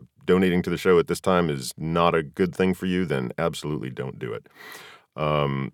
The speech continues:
but as I said before, it's definitely not a money-making endeavor. I was thinking earlier, uh, I think that one way that I can put this that, uh, probably everybody listening will understand is,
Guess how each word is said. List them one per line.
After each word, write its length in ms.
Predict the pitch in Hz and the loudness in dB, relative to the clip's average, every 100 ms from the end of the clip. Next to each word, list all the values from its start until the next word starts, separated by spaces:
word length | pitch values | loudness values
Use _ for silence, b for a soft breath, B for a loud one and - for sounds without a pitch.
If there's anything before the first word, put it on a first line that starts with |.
| _ | _
but 320 | 87 98 90 - | 4 6 6 4
as 160 | 107 107 | 6 8
I 80 | 98 | 10
said 180 | 113 | 8
before, 260 | 101 98 95 | 6 8 8
it's 100 | 90 | 8
definitely 300 | 113 117 101 | 6 8 8
not 200 | 95 92 | 8 8
a 60 | 92 | 8
money-making 540 | 90 90 87 87 85 | 6 6 4 4 0
endeavor. 300 | 78 82 82 | 2 4 4
I 40 | |
was 120 | 82 82 | 4 6
thinking 280 | 104 90 | 4 6
earlier, 380 | 85 90 85 78 B B B B - | 4 6 6 2 B B B B -2
uh, 340 | 80 80 156 - | 2 4 4 4
I 100 | 101 | 4
think 220 | 151 - | 4 6
that 180 | 127 - - - | 4 4 -6 0
one 260 | 95 117 | 6 8
way 140 | 117 110 | 10 10
that 100 | 101 | 8
I 100 | 98 | 6
can 140 | 87 | 4
put 220 | 101 92 | 2 2
this 320 | 85 80 - | 4 4 2
that, 360 | - 82 82 - | 0 4 4 2
uh, 200 | 62 73 | -2 -2
probably 440 | - 117 101 98 | 2 2 4 6
everybody 440 | 92 101 104 92 85 | 6 4 4 4 4
listening 560 | 85 - 85 80 78 | 4 2 0 0 2
will 220 | 73 73 60 | 2 2 0
understand 720 | 76 76 - 71 67 67 65 b b b _ | -2 -6 -4 -4 -2 -4 -8 b b b _
is, 480 | 80 82 80 73 | -2 0 0 -2